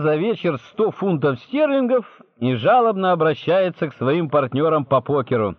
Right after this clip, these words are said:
"Ребята, помогите, умоляю вас. Если жена узнает, что я продул сто фунтов, она голову мне отвернёт.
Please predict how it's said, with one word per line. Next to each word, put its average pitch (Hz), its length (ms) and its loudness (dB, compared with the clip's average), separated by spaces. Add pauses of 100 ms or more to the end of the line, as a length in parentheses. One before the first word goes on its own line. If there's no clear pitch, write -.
(120)
"Ребята, 110 580 -2 (760)
помогите, 160 640 0
умоляю 117 540 0
вас. 80 160 -4 (120)
Если 170 520 -2
жена 165 360 0
узнает, 147 540 0
что - 160 -6
я 160 160 2
продул 135 480 -2 (100)
сто 143 160 -2
фунтов, 185 540 -2 (680)
она 120 280 0
голову 170 480 0
мне 156 200 0
отвернёт. 120 520 -2